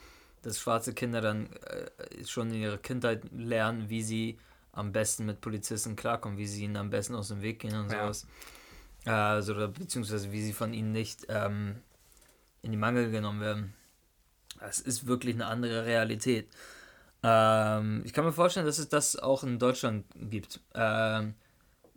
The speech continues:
Speaker 1: nicht unbedingt mit denen, aber vielleicht mit den Flüchtlingen so. So, es sind so solche Sachen, dass die, ich kann mir vorstellen, dass,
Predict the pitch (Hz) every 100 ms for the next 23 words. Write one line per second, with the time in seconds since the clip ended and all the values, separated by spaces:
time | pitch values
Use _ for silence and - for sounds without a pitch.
0 | - 123 131 135 135 139 127 156 139 123
1 | 117 131 123 135 156 - 147 - 151 113
2 | 98 104 - - 120 113 107 - - 139
3 | 120 117 120 117 113 104 107 101 - -
4 | - 110 - 131 127 101 110 107 - 95
5 | 120 - - 127 123 127 127 127 110 -